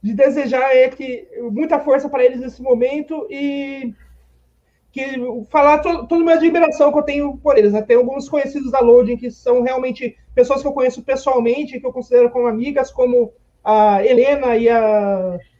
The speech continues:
que foi, que foi bi-, que foi até bichete nossa na Unesp, né? Nós... e a Gegé, que foi uma pessoa muito querida também com quem eu trabalhei no Canaltech, e tem um monte de gente lá também que eu admiro muito o trabalho, né? A Kika, o,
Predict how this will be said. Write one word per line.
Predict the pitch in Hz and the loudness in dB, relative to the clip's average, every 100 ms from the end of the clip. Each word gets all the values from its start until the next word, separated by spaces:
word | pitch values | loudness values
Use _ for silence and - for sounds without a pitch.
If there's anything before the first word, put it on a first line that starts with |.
| _ _ _ | _ _ _
que | - 240 | -4 -2
foi, | 254 247 214 | 4 2 2
que | - 247 | -10 -4
foi | 277 | -2
bi-, | 254 285 254 | 0 0 -4
que | 214 240 | -10 -6
foi | 269 262 | -2 0
até | 262 269 262 240 214 | 0 0 2 2 0
bichete | 196 240 277 247 240 | -2 -6 -2 -2 0
nossa | 233 240 240 | 0 0 0
na | |
Unesp, | 233 226 285 294 | -2 0 -4 -4
né? | 233 | -6
Nós... | 220 226 226 _ 202 190 226 220 _ _ _ 226 | -2 -4 -6 _ -18 -16 -18 -18 _ _ _ -4
e | 240 247 | -4 0
a | 269 | 2
Gegé, | 285 233 269 | 2 2 0
que | 285 294 | 0 0
foi | 269 | 0
uma | 254 262 | 0 0
pessoa | 247 277 262 254 233 | -2 0 2 4 4
muito | 233 294 | 2 -6
querida | 285 247 254 | -6 -6 -4
também | 254 247 | -2 -4
com | 247 | -6
quem | 254 | -4
eu | 247 | -2
trabalhei | 247 240 233 | 0 2 2
no | 233 | 2
Canaltech, | 240 233 226 240 294 320 311 _ _ _ | -2 -4 0 0 0 -4 -16 _ _ _
e | 294 392 | 0 0
tem | 392 | 0
um | 320 | -2
monte | 349 381 | -2 -4
de | |
gente | 254 302 311 | -2 -4 0
lá | 254 269 | 0 2
também | 254 269 | -2 -2
que | 285 | -2
eu | |
admiro | 240 254 311 262 | -2 -2 -4 -2
muito | 294 - | -2 -4
o | |
trabalho, | 277 208 240 214 185 170 208 | -4 0 2 2 0 -6 -4
né? | 220 | -2
A | 202 | -2
Kika, | 285 302 294 - 226 | 0 0 0 -2 0
o, | 202 226 220 208 | 2 0 0 -4